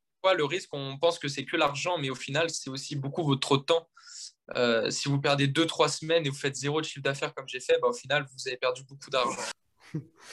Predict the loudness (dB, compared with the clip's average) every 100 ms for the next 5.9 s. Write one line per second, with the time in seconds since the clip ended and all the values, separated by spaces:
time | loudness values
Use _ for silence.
0 | -18 -8 0 2 2 4 4 6 4 2
1 | 0 0 -2 2 4 2 -2 -8 -6 -6
2 | -8 -8 2 4 6 6 4 6 6 4
3 | 2 -2 -4 0 4 4 2 -4 -6 -2
4 | 0 0 -4 -18 _ _ _ _ -4 0
5 | 2 4 4 4 4 2 2 -2